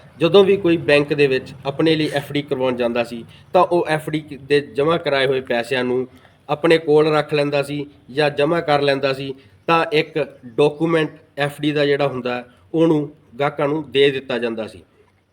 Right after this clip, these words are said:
ਪਰ <clears throat> ਉਹ ਡਾਕੂਮੈਂਟ ਜਾਲੀ ਹੁੰਦਾ ਸੀ ਤੇ ਉਹ ਪੈਸੇ ਆਪਣੇ ਖਾਤੇ ਦੇ ਵਿੱਚ ਟ੍ਰਾਂਸਫਰ ਕਰ ਲੈਂਦਾ ਸੀ। ਉਸ ਨੇ ਇਹ ਸਿਰਫ ਐਫ ਡੀਆਂ ਨੂੰ ਬਹੁਤ ਵੱਡਾ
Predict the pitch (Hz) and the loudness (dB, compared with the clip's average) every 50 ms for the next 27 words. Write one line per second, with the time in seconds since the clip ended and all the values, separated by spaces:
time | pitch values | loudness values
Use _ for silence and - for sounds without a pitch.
0 | _ _ _ _ _ _ _ _ - 156 156 127 104 - - - _ _ _ _ | _ _ _ _ _ _ _ _ 0 2 2 2 0 -6 -14 -20 _ _ _ _
1 | _ _ _ _ _ _ _ _ _ - 147 156 131 101 - - - _ _ _ | _ _ _ _ _ _ _ _ _ 0 0 0 -2 -4 -8 -14 -20 _ _ _
2 | _ _ _ _ _ _ _ _ 156 165 170 185 185 175 165 170 - - - _ | _ _ _ _ _ _ _ _ 0 4 6 6 6 6 4 0 -6 -14 -20 _
3 | - 123 117 156 165 160 165 165 165 170 160 151 147 147 - - _ 120 113 104 | -14 0 4 4 4 4 4 0 0 0 0 0 -2 -4 -8 -16 _ -20 -8 -4
4 | 139 147 156 170 180 180 151 143 135 127 131 123 120 113 110 104 - _ _ _ | 0 0 2 2 2 2 2 0 -2 -2 -4 -4 -6 -8 -12 -14 -16 _ _ _
5 | _ _ 170 156 - - 165 175 180 175 170 147 139 131 127 147 143 139 139 139 | _ _ -2 -2 0 2 2 2 2 4 2 0 0 2 0 0 0 0 0 -2
6 | - - _ _ _ _ _ _ _ _ _ - 147 143 - 151 156 151 151 143 | -6 -16 _ _ _ _ _ _ _ _ _ -4 -4 -4 0 0 2 2 2 2
7 | 143 - - - - _ _ _ _ _ _ 147 143 - - 151 143 143 - 156 | -2 -6 -14 -20 -20 _ _ _ _ _ _ -20 -18 -4 -2 -2 -2 0 -2 -2
8 | 139 139 139 131 131 131 - - - _ _ _ _ 151 151 147 147 143 143 - | 0 0 0 0 -2 -4 -6 -12 -20 _ _ _ _ -2 0 2 2 2 0 -2
9 | - 147 143 139 - - 131 127 123 123 120 117 113 113 110 - 107 98 98 - | -6 -6 -6 -6 -6 -4 -4 -4 -2 -4 -4 -4 -4 -6 -8 -10 -12 -16 -18 -20
10 | _ _ _ _ _ _ _ - 160 165 175 185 180 180 175 165 151 139 - - | _ _ _ _ _ _ _ -4 2 4 4 4 4 4 2 2 2 0 -2 -8
11 | - - - 160 180 190 180 - 180 170 - - 151 143 143 - 147 147 151 151 | -16 -8 0 2 2 2 2 0 -2 -2 0 0 0 0 0 -2 -2 0 2 2
12 | 147 147 147 143 135 - - - _ _ _ 120 147 160 180 190 185 180 165 156 | 2 2 0 0 -2 -6 -12 -20 _ _ _ 2 4 6 6 6 6 4 0 0
13 | 135 117 131 131 131 131 131 - | 0 0 -2 -2 -2 -4 -6 -10